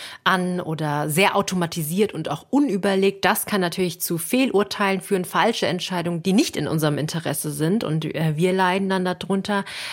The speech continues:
Es ist natürlich auch immer die Gefahr gegeben, äh, wie du schon eingangs gesagt hast, äh, dass wir leicht manipuliert werden können oder ja durch Gruppendruck oder sehr charismatische Führungsfiguren, ne? Das ist natürlich eine ganz wichtige,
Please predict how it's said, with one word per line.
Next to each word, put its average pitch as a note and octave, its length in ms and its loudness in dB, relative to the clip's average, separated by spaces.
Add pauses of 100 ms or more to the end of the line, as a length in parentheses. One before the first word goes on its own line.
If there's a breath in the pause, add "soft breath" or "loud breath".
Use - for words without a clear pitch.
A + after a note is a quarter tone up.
(120)
Es - 140 -2
ist F#3 100 -4
natürlich F#3+ 300 2
auch - 60 -2
immer G#3 180 2
die F#3+ 100 -2
Gefahr F3+ 380 2
gegeben, E3+ 720 0
äh, D#3+ 260 -4
wie E3 80 -2
du E3+ 100 0
schon D#3+ 200 -2
eingangs D3+ 460 0
gesagt D3 460 -2
hast, - 360 -6
äh, C#3+ 80 -4
dass D#3+ 280 -4
wir D3+ 320 0
leicht D#3 420 0
manipuliert E3 720 -2
werden G#3+ 320 0
können G#3 360 0 (360 loud breath)
oder D#3 420 -2
ja E3 200 0
durch E3 220 -4
Gruppendruck E3+ 680 -2
oder E3 180 2
sehr F3+ 220 0
charismatische E3 1080 0
Führungsfiguren, G#3+ 1300 0
ne? F#3+ 160 2
Das F#3+ 160 0
ist D#3+ 140 -6
natürlich E3+ 260 -4
eine D#3+ 140 -2
ganz D#3 240 -2
wichtige, D#3+ 480 0